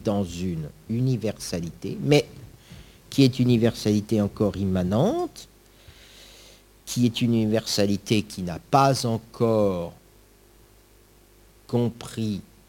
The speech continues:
l'universel sous la forme du concept, mais qui est déjà une universalité présente sous la forme de la règle du mariage. Donc, vous voyez,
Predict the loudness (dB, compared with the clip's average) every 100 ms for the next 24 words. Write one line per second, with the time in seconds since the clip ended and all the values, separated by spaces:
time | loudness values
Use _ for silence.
0 | -12 -8 -6 -4 -6 -8 -6 -6 -6 -8
1 | -8 -6 -8 -6 -8 -10 -10 -8 -8 -10
2 | -6 -4 -4 -2 -4 0 0 2 2 2
3 | 2 0 0 -2 -2 -4 -4 -4 -4 -4
4 | -6 -4 -4 0 2 4 2 0 -4 -6
5 | -6 -14 -20 -20 -20 -10 -4 -4 -4 -8
6 | -12 -8 -6 -6 -6 -8 -10 -12 -16 -20
7 | -20 _ _ _ -8 -4 -4 -6 -4 -2
8 | -2 -6 -8 -8 -8 -12 -20 -20 -20 -20
9 | _ -20 -20 -16 -16 -12 -8 -4